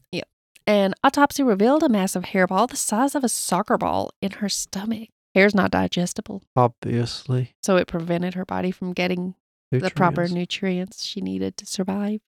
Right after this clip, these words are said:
Speaker 1: That would be terrible. I find eating to be such an inconvenience. Uh, we did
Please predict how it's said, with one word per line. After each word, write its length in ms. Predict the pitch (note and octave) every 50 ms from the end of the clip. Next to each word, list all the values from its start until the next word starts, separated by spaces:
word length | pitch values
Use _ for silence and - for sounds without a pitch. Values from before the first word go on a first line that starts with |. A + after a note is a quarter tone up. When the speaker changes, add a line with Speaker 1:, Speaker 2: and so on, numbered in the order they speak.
| _ _ -
Speaker 1:
That 120 | C4+ D#4+
would 80 | E4+ C#4+
be 100 | G#3+ F#3+ -
terrible. 580 | - - - G#3 A3 A#3 A#3+ A3 F#3+ - - -
I 160 | - D4 F4
find 360 | - - - D4 C4 G#3+ - -
eating 340 | - F#3+ F#3+ F#3+ G#3+ G#3+ G#3+
to 80 | G3 F#3
be 100 | F#3 F#3+
such 280 | - - F#3 - -
an 120 | G#3 G3+ - -
inconvenience. 1200 | F3+ F3+ C#3 - - G#3 G3 F3+ E3+ F3+ F3+ E3+ F3 F3 F3 F3+ F3+ F#3 G3 - - - - - _ _ _ _ _ - C3+
Uh, 80 | F3 A#3+
we 220 | A3 A3 B3+ D4
did 180 | D4+ E4+ E4+